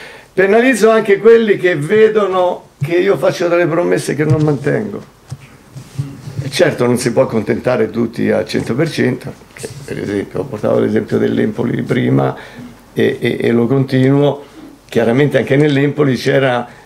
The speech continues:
tre o quattro calciatori che avevano più minutaggio, ma questa è una cosa normale. Ma sapere, "Oddio,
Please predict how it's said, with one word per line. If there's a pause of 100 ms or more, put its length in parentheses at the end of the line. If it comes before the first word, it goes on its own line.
(140)
tre
o
quattro
calciatori
che
avevano
più
minutaggio, (460)
ma
questa
è
una
cosa
normale. (1500)
Ma
sapere,
"Oddio,